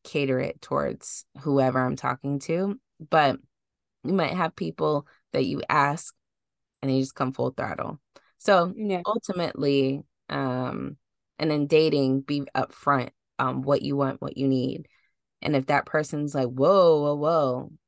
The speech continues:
Speaker 1: then move on. Same thing with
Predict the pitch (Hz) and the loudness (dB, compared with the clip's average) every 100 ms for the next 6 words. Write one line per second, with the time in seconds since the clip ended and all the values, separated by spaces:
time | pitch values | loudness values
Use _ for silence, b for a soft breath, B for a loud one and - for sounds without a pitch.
0 | _ _ _ _ - 135 - 135 143 143 | _ _ _ _ -12 -10 -6 -6 -6 -2
1 | 139 135 135 139 - - 180 190 196 190 | 0 0 -2 -4 -8 -6 -2 -2 -2 -2
2 | 180 - | -2 -6